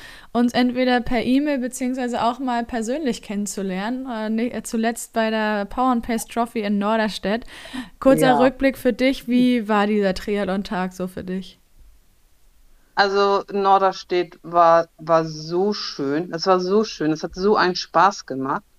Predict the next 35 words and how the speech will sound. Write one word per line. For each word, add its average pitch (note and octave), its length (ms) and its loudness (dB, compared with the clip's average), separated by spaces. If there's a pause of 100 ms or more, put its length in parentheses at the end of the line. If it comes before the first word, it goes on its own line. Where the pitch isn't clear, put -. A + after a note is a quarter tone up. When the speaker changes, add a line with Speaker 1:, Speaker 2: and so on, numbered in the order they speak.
(640)
Speaker 2:
Ich F3+ 180 -6
war F#3+ 580 6 (100)
nachher F#3+ 360 0
auf F#3+ 100 -6
der F#3+ 120 -2
Laufrunde, F#3 720 0
ich, F3+ 240 -10
ich - 160 -18
bin F#3+ 300 0
geschwebt A3 480 -2
förmlich. C4+ 560 2
In G3 120 2
der F#3 80 4
Speaker 1:
Mhm. - 0 -
Speaker 2:
ersten A3 320 2
Runde, G#3+ 580 4
<laughs> A3+ 260 4 (540)
äh, G3+ 60 2
riefen G#3 420 4
da F3 440 6
welche F3 320 0
meinen D#3 260 4
Namen, B3 280 6
habe F#3 100 0
ich F#3 40 -8
gedacht, F3 180 -4
okay, D4+ 280 -4
die G#3 120 -4
kennen, F3+ 300 -4
hat, E3 180 -8
sehen's G3+ 260 2
auf - 180 -4
meiner C#3 240 -6
Startnummer, A#3 680 2
nein. G#3 380 2